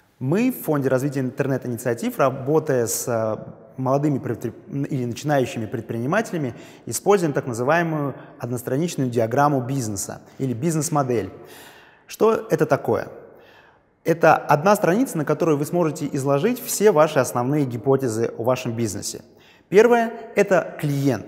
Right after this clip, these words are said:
или клиентские сегменты, э, в которых вы опишете архетипы ваших клиентских сегментов, к кому они относятся, к физическим лицам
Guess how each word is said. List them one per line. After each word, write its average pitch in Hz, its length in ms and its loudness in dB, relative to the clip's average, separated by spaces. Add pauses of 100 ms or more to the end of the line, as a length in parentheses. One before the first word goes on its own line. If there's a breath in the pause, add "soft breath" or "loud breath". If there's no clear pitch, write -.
(160)
или 151 160 0
клиентские 151 600 0
сегменты, 135 540 -2 (500 loud breath)
э, 113 120 -2
в - 80 -8
которых 165 360 2
вы 165 80 8
опишете 170 580 2
архетипы 143 540 -2
ваших 131 320 0
клиентских 127 440 -6
сегментов, 185 520 -4 (680 loud breath)
к 156 140 2
кому 185 380 4
они 151 180 2
относятся, 131 560 -2
к - 360 0
физическим 156 520 -4
лицам 131 400 -4